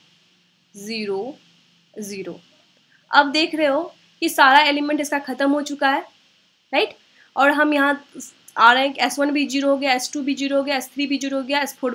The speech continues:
ज़ीरो हो गया। अब यहाँ पे हम देखेंगे, देखो यहाँ पे वन, टू, थ्री, फोर, फाइव, ये फाइव है ना ब्रांच,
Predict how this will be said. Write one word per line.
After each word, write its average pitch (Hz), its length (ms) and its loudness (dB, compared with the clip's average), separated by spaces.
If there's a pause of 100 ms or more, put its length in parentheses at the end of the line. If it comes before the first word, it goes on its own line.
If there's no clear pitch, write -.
(120)
ज़ीरो 190 240 -10
हो 185 60 -10
गया। 175 220 -10 (480)
अब 311 200 4
यहाँ 302 260 2
पे 320 140 -4
हम 311 140 2
देखेंगे, 240 540 -4 (440)
देखो 233 200 -2
यहाँ 214 160 -2
पे 214 120 -8
वन, 233 540 -2 (360)
टू, 233 400 -10 (200)
थ्री, 233 440 -10 (120)
फोर, 220 360 -4
फाइव, 185 400 -2 (320)
ये 226 120 -2
फाइव 254 400 4
है 269 80 0
ना 294 100 0
ब्रांच, 247 440 0